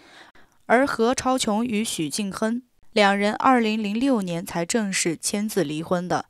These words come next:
离婚后的何超琼一直单身，这个商业奇女子独立、坚定、果敢，艺术在她面前扎了根。她希望能把艺术元素融入自己的工作中，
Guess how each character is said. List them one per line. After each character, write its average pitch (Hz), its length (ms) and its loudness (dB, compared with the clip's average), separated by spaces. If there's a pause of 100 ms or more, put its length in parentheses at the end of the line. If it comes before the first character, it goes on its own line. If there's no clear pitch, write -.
离 208 140 0
婚 233 180 2
后 233 160 4
的 202 120 4
何 185 180 2
超 208 220 0
琼 190 200 -2
一 196 200 -4
直 170 180 -2
单 185 240 0
身， - 220 0 (260)
这 311 100 2
个 285 140 6
商 285 240 4
业 277 160 4
奇 208 300 0
女 240 260 2
子 170 260 -2 (140)
独 165 220 -4
立、 254 240 -2 (160)
坚 214 260 0
定、 220 240 -2 (260)
果 175 240 0
敢， 196 220 2 (280)
艺 311 200 4
术 262 240 4
在 269 140 4
她 254 120 2
面 247 220 4
前 208 200 -4
扎 220 160 -2
了 214 120 0
根。 220 260 0 (120)
她 208 160 -4
希 214 200 0
望 214 260 2
能 202 200 0
把 202 200 0
艺 262 260 0
术 180 200 -2
元 165 200 -4
素 - 300 -2
融 175 320 -4
入 220 260 -2
自 196 180 2
己 147 140 -2
的 139 100 -4
工 185 200 -6
作 180 160 2
中， 175 200 -2